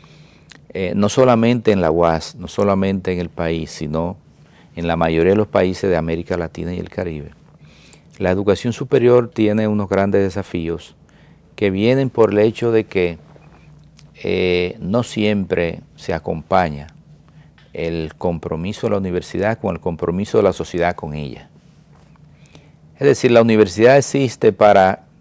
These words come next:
contribuir al desarrollo del país, eh,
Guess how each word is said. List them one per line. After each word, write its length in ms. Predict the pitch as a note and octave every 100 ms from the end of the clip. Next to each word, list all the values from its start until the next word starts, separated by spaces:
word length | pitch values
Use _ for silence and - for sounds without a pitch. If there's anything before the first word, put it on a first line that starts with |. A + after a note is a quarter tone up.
| _ - _ -
contribuir 560 | - G2+ F#2+ G2 F#2+ G#2+
al 100 | A#2
desarrollo 560 | A2+ G2 E2+ F#2 G#2 F#2+
del 100 | D#2+
país, 480 | E2 F2+ A#2 - _ _ - _ _ _ _ _ _
eh, 460 | - D#2+ D#2 D2+